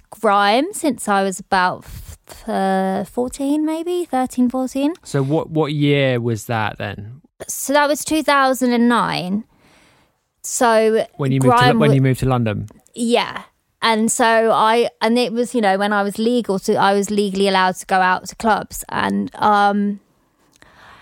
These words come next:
Speaker 1: had an unconventional upbringing, and it was a very freeing feeling to move to London because, um, I was
Speaker 2: When you,
Speaker 1: only
Speaker 2: sorry,
Speaker 1: having
Speaker 2: like, I, I've gotta stop you there. What's an unconventional upbringing?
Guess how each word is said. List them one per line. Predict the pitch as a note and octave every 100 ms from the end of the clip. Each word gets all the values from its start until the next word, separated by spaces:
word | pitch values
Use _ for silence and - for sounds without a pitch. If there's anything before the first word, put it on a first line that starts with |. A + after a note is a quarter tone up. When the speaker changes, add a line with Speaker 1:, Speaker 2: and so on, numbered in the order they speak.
| - -
Speaker 1:
had | - C#4 C#4
an | B3+
unconventional | A3 A3+ A3+ G#3 G3+ - G#3+
upbringing, | E3 F#3+ - G3 - F2 F2+ G#3+ A3 -
and | - G#3 F#3+ F#3+ F#3+ - - _ - - - - _ _ -
it | A3 D3+
was | G#3 G3+ - -
a | G#3
very | G3 G#3 G3+ G3+
freeing | G#3 - - A3+ A#3 A#3 A3 G3+
feeling | - G#3+ G3+ F3 - -
to | G3+
move | F#3+ F#3 -
to | G3
London | F#3+ G3 G3 G3+ A3+
because, | A3 - G3+ F#3 F#3 -
um, | G3 F#3+ F#3+ F#3+ F#3+ G3 - _ - - _
I | G3 G3
was | F#3+
Speaker 2:
When | C3+ C#3+
you, |
Speaker 1:
only | G3+ G3
Speaker 2:
sorry, | C#3 B2
Speaker 1:
having | B2+ B2+
Speaker 2:
like, | D3 D3
I, | D3+
I've |
gotta | C3+ B2+
stop | D#3 C3
you | A#2+
there. | A#2 G#2+ G#2 -
What's | C#3+ D#3+ -
an | C#3+
unconventional | C#3 C3 C3 B2+ - B2
upbringing? | B2 A2+ G#2 G2+